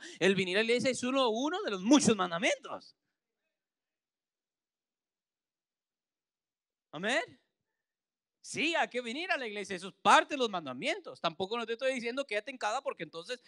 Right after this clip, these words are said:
estarías quebrantando otro mandamiento. Pero este año dos mil diecinueve que viene, dígame al Señor, "Señor, ¿sabes qué? Alíneame más a tu palabra. Alíneame más a tus mandamientos".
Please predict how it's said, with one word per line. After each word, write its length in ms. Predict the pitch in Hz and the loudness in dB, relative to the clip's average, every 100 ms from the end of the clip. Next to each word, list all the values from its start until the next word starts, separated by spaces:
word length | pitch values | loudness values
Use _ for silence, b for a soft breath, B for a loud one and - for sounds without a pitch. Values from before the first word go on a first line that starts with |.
| 359 | -16
estarías 400 | 175 175 170 175 | -4 2 2 2
quebrantando 680 | - 226 190 165 160 156 170 | 0 2 2 2 -2 -2 -2
otro 260 | 147 151 185 | -2 -2 -6
mandamiento. 680 | 202 220 254 392 349 294 120 _ _ _ _ _ b b - | -6 -6 -6 -8 -12 -14 -16 _ _ _ _ _ b b 4
Pero 180 | 226 277 | 8 8
este 300 | 240 254 233 | 8 8 10
año 340 | 254 302 277 | 10 10 8
dos 100 | 220 | 8
mil 280 | 254 277 226 | 8 8 6
diecinueve 560 | 202 190 185 277 269 | 6 10 10 10 8
que 100 | - | 6
viene, 340 | 170 254 320 294 | 2 2 2 2
dígame 280 | 180 247 269 | 0 0 -2
al 80 | |
Señor, 320 | - 240 285 254 | -4 -4 -4 -2
"Señor, 340 | 208 220 269 | -2 -2 0
¿sabes 260 | 240 247 247 | 2 2 2
qué? 220 | 285 262 b b | 0 -2 b b
Alíneame 500 | 165 190 262 262 254 | 0 4 4 4 4
más 400 | 240 311 415 - | 4 4 2 -4
a 60 | 202 | -6
tu 100 | 240 | -2
palabra. 580 | 247 285 208 403 147 _ _ _ _ _ _ _ _ _ - | 0 0 -2 -6 -8 _ _ _ _ _ _ _ _ _ -2
Alíneame 480 | 165 233 277 262 247 | 0 0 0 0 2
más 380 | 269 330 - | 2 2 0
a 80 | 247 | -4
tus 180 | 240 269 | -2 -2
mandamientos". 800 | 285 285 285 330 359 277 - - | 0 0 2 0 0 -2 -2 -12